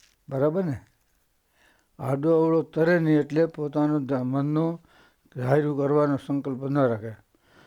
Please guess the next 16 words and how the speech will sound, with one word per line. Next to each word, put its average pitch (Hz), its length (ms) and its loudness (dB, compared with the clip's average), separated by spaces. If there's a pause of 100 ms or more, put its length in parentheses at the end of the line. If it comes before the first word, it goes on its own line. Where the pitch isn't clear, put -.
(160)
તો 139 100 -4
કે 139 120 0
ગમે 151 340 2
ત્યાંથી 147 380 2
જીવ 143 320 0
છે 160 160 0
ને, 139 260 2 (520)
સટકવાની 135 460 0
બારી 127 300 2
કરે. 120 260 0
હવે 120 120 0
આમાંથી 131 280 0
કેમ 139 180 -2
સટકવું? 113 560 -8 (2250)
સમજ્યા 127 300 -2
ને? 123 180 -2